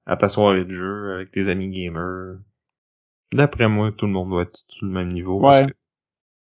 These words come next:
Speaker 2: On est compétitif, on l'est pas, là, hein.
Speaker 1: Ça, c'est ça. Fait que
Speaker 2: <laughs> T'es-tu le, vraiment le meilleur astronome ou t'es le meilleur astrologiste ?
Speaker 1: <laughs> Fait que c'est ça. Sinon, beau matériel, euh, l'application super bien faite,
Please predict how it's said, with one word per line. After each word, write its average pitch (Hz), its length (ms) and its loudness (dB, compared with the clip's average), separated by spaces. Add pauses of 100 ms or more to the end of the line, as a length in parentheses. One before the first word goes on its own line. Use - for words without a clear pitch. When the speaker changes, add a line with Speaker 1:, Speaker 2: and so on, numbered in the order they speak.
(240)
Speaker 2:
On 131 320 -6
est 135 80 0
compétitif, 139 640 2
on 131 100 2
l'est 123 160 4
pas, 120 260 4
là, 110 320 -2
hein. 135 160 -6 (380)
Speaker 1:
Ça, 120 120 8
c'est 104 180 0
ça. 95 240 -6 (120)
Fait 101 100 -6
que - 320 -2
Speaker 2:
<laughs> 131 220 -4 (1000)
T'es-tu 127 240 0
le, 135 60 2
vraiment 131 480 4
le 233 80 4
meilleur 135 320 4
astronome 120 800 -2 (260)
ou 151 140 2
t'es 143 200 4
le 127 80 0
meilleur 127 340 4
astrologiste ? 120 960 -4 (140)
Speaker 1:
<laughs> - 180 -20 (1500)
Fait 156 80 2
que 190 60 0
c'est 220 140 2
ça. 185 220 4 (340)
Sinon, 123 280 4
beau 127 180 6
matériel, 123 640 2
euh, 110 180 2
l'application 110 560 -2
super 117 320 -2
bien 110 200 -2
faite, 110 340 -4